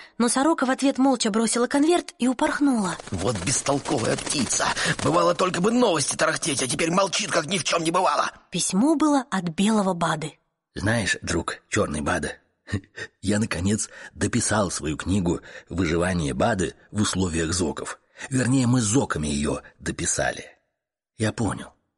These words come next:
Speaker 3: что зоков надо просто любить, и полюбил их, и написал об этом в книге.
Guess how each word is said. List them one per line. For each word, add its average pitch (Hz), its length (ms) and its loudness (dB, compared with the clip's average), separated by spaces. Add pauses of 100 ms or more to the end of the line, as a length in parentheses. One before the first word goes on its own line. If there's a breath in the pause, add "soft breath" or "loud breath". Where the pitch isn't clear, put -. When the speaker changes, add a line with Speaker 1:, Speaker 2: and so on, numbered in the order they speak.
(160)
Speaker 3:
что - 220 -2
зоков 107 340 0
надо 113 220 0
просто 143 380 0
любить, 80 520 -2 (380)
и 147 80 0
полюбил 131 500 -2
их, - 220 -14 (280 loud breath)
и 113 80 0
написал 101 460 0
об 76 100 -2
этом 73 200 -4
в - 80 -6
книге. - 440 -4